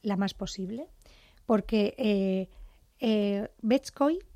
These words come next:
que era el padre de Nastia, aunque siempre la crió como una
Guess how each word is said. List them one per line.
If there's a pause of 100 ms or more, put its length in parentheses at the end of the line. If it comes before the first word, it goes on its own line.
(280)
que
era
el
padre
de
Nastia,
aunque
siempre
la
crió
como
una